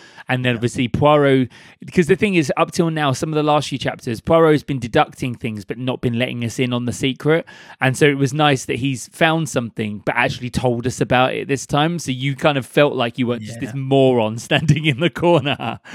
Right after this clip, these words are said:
Speaker 1: not able to work out what on earth is going on or why it's relevant. <laughs> So,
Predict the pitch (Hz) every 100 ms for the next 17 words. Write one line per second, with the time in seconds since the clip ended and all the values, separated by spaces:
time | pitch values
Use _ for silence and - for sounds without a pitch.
0 | 226 220 - 151 156 151 156 139 143 160
1 | 143 131 - 147 127 127 139 135 127 127
2 | - 147 - 131 127 131 127 117 120 123
3 | 123 123 120 135 127 - 117 127 180 -
4 | 214 - - - _ - - _ 139 -
5 | - _ - _ - _ _ _ - -
6 | 175 - - - - - - - - -
7 | 151 120